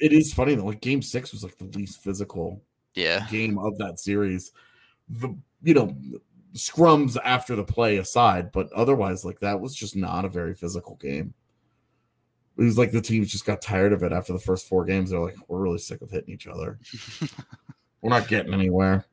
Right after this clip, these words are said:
Speaker 1: It's not making any difference."
Speaker 2: Turns out my body starts to hurt, man. I'm gonna stop doing that.
Speaker 1: Yeah. So I think, I think that wear and tear has already started with them.
Speaker 2: Yep.
Speaker 1: It'll be, and with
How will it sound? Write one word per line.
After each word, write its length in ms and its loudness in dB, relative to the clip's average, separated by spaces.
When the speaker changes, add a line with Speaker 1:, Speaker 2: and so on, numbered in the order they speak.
Speaker 1:
It's 120 -16
not 140 4
making 220 4
any 120 2
difference." 800 -2
Speaker 2:
Turns 320 -4
out 180 4
my 140 0
body 440 0
starts 380 -4
to 80 -8
hurt, 320 -6
man. 380 -4
I'm 80 -14
gonna 100 -8
stop 340 0
doing 240 -6
that. 260 -2
Speaker 1:
Yeah. 280 2
So 560 0
I 80 4
think, 340 2
I 60 4
think 180 4
that 200 2
wear 240 4
and 120 2
tear 240 0
has 140 0
already 420 -2
started 480 -6
with 180 -10
them. 280 -10
Speaker 2:
Yep. 140 -8
Speaker 1:
It'll 120 0
be, 260 0
and 340 2
with 260 0